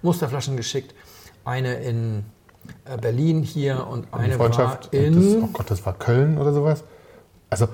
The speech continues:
Speaker 1: Nee, nee, Köln waren, haben
Speaker 2: Ach,
Speaker 1: die
Speaker 2: nee.
Speaker 1: privat organisiert. War das Singapur oder New York? Ah,
Speaker 2: Oh
Speaker 1: nee,
Speaker 2: Gott.
Speaker 1: mehrere. Es gab eine in New York, die haben aber Zeit versetzt, die haben einen Tag vorher, weil die sonst hätten zum Frühstück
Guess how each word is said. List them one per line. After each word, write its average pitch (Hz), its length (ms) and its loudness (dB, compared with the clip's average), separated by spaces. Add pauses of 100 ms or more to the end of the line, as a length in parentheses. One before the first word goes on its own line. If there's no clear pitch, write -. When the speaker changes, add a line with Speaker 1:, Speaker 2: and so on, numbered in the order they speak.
Speaker 1:
Nee, 165 140 6
nee, 190 160 6
Köln 190 260 0
waren, 180 160 4
haben 165 100 2
Speaker 2:
Ach, - 40 2
Speaker 1:
die 170 80 4
Speaker 2:
nee. 107 40 2
Speaker 1:
privat 160 260 0
organisiert. 123 340 -4
War 131 60 -4
das - 100 -6
Singapur 208 480 -2
oder 175 100 -2
New 151 140 0
York? 110 360 -2 (140)
Ah, - 80 -16
Speaker 2:
Oh 180 60 2
Speaker 1:
nee, 170 100 8
Speaker 2:
Gott. 131 80 4
Speaker 1:
mehrere. 175 300 8
Es 117 100 0
gab 147 140 0
eine 175 200 4
in 165 60 6
New 160 80 4
York, 147 320 2
die 165 100 2
haben 175 140 0
aber 151 160 0
Zeit 170 220 0
versetzt, 160 340 -2
die 147 60 -2
haben 151 100 -6
einen 151 100 -6
Tag 139 160 -6
vorher, 127 340 0 (360)
weil 131 100 -2
die 127 60 0
sonst 131 180 -4
hätten 131 240 -4
zum 120 140 -8
Frühstück 120 240 0